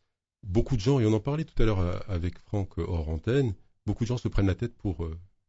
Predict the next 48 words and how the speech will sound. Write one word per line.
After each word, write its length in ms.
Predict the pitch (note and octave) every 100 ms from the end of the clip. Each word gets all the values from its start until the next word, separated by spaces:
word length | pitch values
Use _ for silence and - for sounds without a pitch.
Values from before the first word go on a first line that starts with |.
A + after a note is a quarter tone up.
| _ _ -
pour 80 | G#2+
trois 160 | A2+
fois 140 | - F#2+
rien 180 | G2+
aujourd'hui, 540 | F#2 E2 D2+ D2+ G2 G#2
sont 160 | -
capables 260 | F2 E2 F2
de 60 | E2
se 120 | -
disputer. 580 | D#2+ - - A2 A#2+ A#2+
Ce 160 | - F#2+
matin 280 | E2+ G#2+
à 40 | F2
l'office, 320 | F2 - G#2+
je 40 | F#2
parlais 200 | F2 F2
avec 120 | -
le 40 |
grand 140 | D#2+ F2+
rabbin 240 | D#2+ D#2 D#2 D2 D#2 D#2+
régional, 460 | E2+ F#2 F#2+ F2+ F2
il 80 |
me 40 | D#2+
disait, « 200 | E2 F#2+
Ouais, 120 | F#2
il 40 |
y 40 | F2+
a 40 |
des, 240 | E2+ E2+ - _ _
des 80 | F#2
fois, 180 | E2 G2+
des, 160 | E2 D#2
des, 180 | - D#2+
on, 220 | D#2+ D#2+ D#2+ F2 E2+
on 100 | D#2+
fait 140 | -
des 120 | E2
divorces 400 | D#2 E2+ F#2+ -
sur 160 | - F2
des, 100 | F2
ça, 160 | - F#2+
ça 140 | G#2
part 160 | G2 -
sur 160 | G#2+
des 100 | F#2+
bêtises, 440 | F2 G#2 G#2 A#2+ G2
et 60 |
cetera. » 360 | - F#2+ G2+